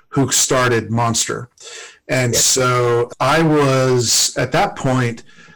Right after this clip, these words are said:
Speaker 1: running that, we call it a consulting shop. We had about sixty people all around Boston, and we were dealing with some really, some of the first e-commerce shops. And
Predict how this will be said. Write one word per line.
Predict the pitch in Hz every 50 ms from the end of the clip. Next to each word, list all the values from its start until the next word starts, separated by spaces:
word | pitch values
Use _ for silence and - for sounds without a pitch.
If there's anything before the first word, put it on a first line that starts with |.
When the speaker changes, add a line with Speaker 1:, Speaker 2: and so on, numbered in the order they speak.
| _ _ -
Speaker 1:
running | 131 131 139 139 139 135 131 -
that, | - 123 120 120 - - -
we | - 123 139 151 151
call | 151 151 151 143
it | 135
a | 123 123
consulting | - 127 113 - 131 127 123 123 120
shop. | 113 - - 123 113 117
We | 135 135
had | 123
about | 120 127 123 -
sixty | - - - 135 - - 139 123
people | - - 123 120 120 120
all | 117 117 120 123 127 127
around | 123 123 123 120 117 110
Boston, | 113 113 110 107 - - - 113 107 107 104 107 - 117
and | 110 107 110 107 107 107 107 113 - 113
we | 123 123
were | 117 120 113
dealing | 107 120 113 113 113 113 110
with | 110 110 107 - - - -
some | - - - - 135 120 110 107 107
really, | 110 120 127 123 120 117 113 113 110 117 - -
some | - - - 147
of | 139 165
the | -
first | - - 127 123 117 - - -
e-commerce | 131 123 120 - - 120 120 117 117 113 113 110
shops. | - - - 123 117 110 110 110 110 - - - - - - - - - - - - - -
And | - 117 117 117 113 110 110 107 -